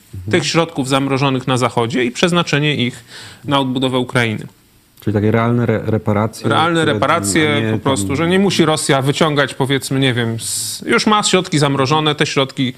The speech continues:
Speaker 2: traci-, traci i przeznaczane są na Ukrainę. Ale to musi być decyzja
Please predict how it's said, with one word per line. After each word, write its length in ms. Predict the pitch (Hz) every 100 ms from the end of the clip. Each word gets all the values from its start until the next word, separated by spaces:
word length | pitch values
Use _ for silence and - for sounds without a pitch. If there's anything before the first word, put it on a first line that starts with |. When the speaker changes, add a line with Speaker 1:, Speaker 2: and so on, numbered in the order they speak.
| - -
Speaker 2:
traci-, 380 | 180 175 -
traci 380 | - 190 190 -
i 40 | 143
przeznaczane 560 | - 139 135 135 131
są 120 | -
na 100 | 123
Ukrainę. 320 | 113 113 110 113
Ale 140 | 151
to 100 | 170
musi 220 | 170 175
być 180 | 156 160 - - - -
decyzja 560 | 143 156 143 151 160